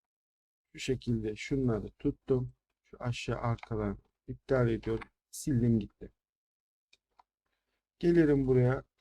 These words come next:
Zaten işaretli. Şöyle birer box çizerim.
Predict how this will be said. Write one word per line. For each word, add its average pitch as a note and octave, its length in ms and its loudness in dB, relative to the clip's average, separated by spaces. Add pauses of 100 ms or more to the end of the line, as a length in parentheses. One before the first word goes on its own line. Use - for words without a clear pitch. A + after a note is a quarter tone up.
(280)
Zaten C3 520 2 (640)
işaretli. B2 1000 2 (220)
Şöyle A2 760 0 (880)
birer A#2 400 2
box A2 160 -4
çizerim. C3+ 600 2